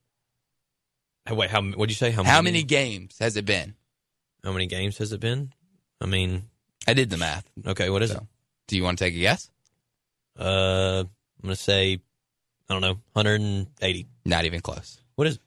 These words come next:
Speaker 2: Two hundred and sixty-one games.
Speaker 1: Two hundred sixty-one? Dang.
Speaker 2: Since the Tigers have beaten a top ten opponent.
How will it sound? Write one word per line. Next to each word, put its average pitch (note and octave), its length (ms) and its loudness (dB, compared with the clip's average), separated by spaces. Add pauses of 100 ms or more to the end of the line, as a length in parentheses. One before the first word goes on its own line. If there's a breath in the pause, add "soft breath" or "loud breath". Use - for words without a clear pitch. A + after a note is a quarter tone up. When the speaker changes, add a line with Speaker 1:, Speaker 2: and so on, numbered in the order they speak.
(120)
Speaker 2:
Two G3 180 6
hundred F3 260 4
and A#2+ 120 -2
sixty-one A2 580 -2
games. D2 320 -12
Speaker 1:
Two - 100 -8
hundred G#2 120 -4
sixty-one? A2+ 500 -6
Dang. C3 160 -12 (260)
Speaker 2:
Since C3 240 2
the B2 100 0
Tigers C3 360 4
have A2+ 100 -4
beaten C#3 220 2
a A#2 60 -4
top A#2 260 2
ten A#2 180 -4
opponent. D#3+ 440 0